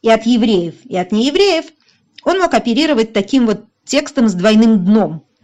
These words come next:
И тогда в глазах белорусов он был белорусом, а евреи вычисляли его как еврея. На самом деле это моя версия, но мне кажется, она вполне имеет право на существование. Вторая алфавитная песня, приводимая Бедулей,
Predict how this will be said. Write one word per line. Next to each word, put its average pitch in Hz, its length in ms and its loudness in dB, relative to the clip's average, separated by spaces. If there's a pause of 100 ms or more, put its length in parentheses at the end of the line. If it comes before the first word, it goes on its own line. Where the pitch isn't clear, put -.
(300)
И 190 100 -4
тогда 214 260 0
в 233 60 -4
глазах 220 320 0
белорусов 220 560 0
он 196 140 -4
был 220 160 -4
белорусом, 349 640 -2 (300)
а 277 80 -2
евреи 370 400 4
вычисляли 311 640 0
его 285 240 0
как 277 200 0
еврея. 190 600 -2 (680)
На 233 140 -2
самом 349 300 -2
деле 294 200 -2
это 277 140 -2
моя 220 220 2
версия, 277 640 -4
но 285 180 -2
мне 311 160 -4
кажется, 269 500 -4
она 202 280 -2
вполне 196 400 -4
имеет 196 260 -4
право 175 220 -2
на 190 100 -4
существование. 175 880 -6 (1400)
Вторая 247 520 0
алфавитная 233 560 -2
песня, 220 340 -4
приводимая 208 560 -2
Бедулей, 190 500 -4